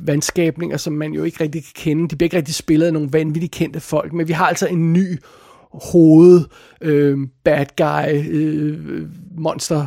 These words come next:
øh, thingy. Øh, altså, i den oprindelige film var det jo Pinhead. Det, det kalder de hende ikke her. De kalder hende bare The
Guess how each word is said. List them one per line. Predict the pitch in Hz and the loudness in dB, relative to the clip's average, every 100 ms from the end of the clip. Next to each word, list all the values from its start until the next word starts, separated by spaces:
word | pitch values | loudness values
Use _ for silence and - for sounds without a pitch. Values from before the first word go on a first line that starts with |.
| 165 | -2
øh, | 151 | -4
thingy. | - 175 147 151 135 - - - | 0 0 2 0 -4 -12 -20 -12
Øh, | 143 - _ | -10 -12 _
altså, | 170 165 - - - - | -6 -6 -8 -18 -20 -20
i | - 180 | -10 -6
den | 165 160 | -4 -6
oprindelige | - 165 160 170 | -6 -6 -2 -2
film | - 160 | -2 -2
var | 151 | -2
det | 151 | -2
jo | 147 | -2
Pinhead. | - 180 175 160 180 - - - - | 4 6 6 4 2 0 -16 -20 -6
Det, | 160 - | -4 -2
det | 156 | 0
kalder | 156 156 | 4 4
de | 156 | 2
hende | 160 165 156 | 0 0 -2
ikke | 147 | -2
her. | 175 170 | -4 -4
De | 143 | -6
kalder | - 160 156 | -6 -2 -2
hende | 139 151 | -2 -2
bare | 147 147 147 | 0 0 0
The | 147 | -2